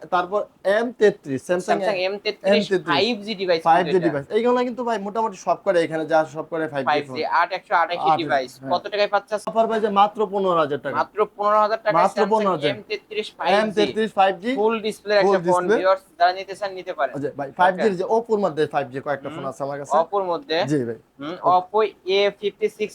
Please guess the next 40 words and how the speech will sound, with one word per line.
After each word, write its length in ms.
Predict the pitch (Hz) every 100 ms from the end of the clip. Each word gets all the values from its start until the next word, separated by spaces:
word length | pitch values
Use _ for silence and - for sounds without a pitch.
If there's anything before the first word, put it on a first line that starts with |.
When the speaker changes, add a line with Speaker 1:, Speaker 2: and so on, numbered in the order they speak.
| -
Speaker 2:
ফাইভ 180 | 175 180 175
জি 60 | 196
ডিভাইস। 420 | 165 151 156 185
Speaker 1:
ফাইভ 160 | 190 165
জি 80 | 156
ডিভাইস। 280 | 151 143 190 - -
Speaker 2:
র্যাম 180 | 160 185
রোম 120 | 208
হচ্ছে? 240 | 214 - 233 269 _
Speaker 1:
ছয়, 280 | - 170 190 185 165
আট 80 | 170
দুশো 240 | 185 180
ছাপ্পান্ন। 340 | 180 165 156 165
Speaker 2:
আট 80 | 180
দুশো 200 | 196 202
ছাপ্পান্ন 400 | 202 190 - 202 208
ভেরিয়েন্টের 380 | 202 185 165 156
ফোন। 180 | 123 151
Speaker 1:
জি। 60 | -
Speaker 2:
কত 140 | 165
টাকায় 240 | 190 196 202
পাচ্ছে 240 | 196 196
Speaker 1:
আজকের 300 | 175 208 208
Speaker 2:
আজকে? 80 | 214
Speaker 1:
অফার, 140 | 214 202
ভাই, 120 | 196
যে 60 | 202
মাত্র 300 | 196 202 190
আট 140 | 160 151
হাজার 200 | 143 135
পাঁচশো 200 | 147 139
Speaker 2:
মাত্র 260 | 156 117
Speaker 1:
টাকা। 140 | 202 180
Speaker 2:
আট 200 | 180 185
হাজার 200 | 196 202 -
পাঁচশো 300 | 175 175 202
টাকায় 240 | 196 202
Speaker 1:
জি। 60 | 190
Speaker 2:
Oppo 200 | 185
এ 80 | 202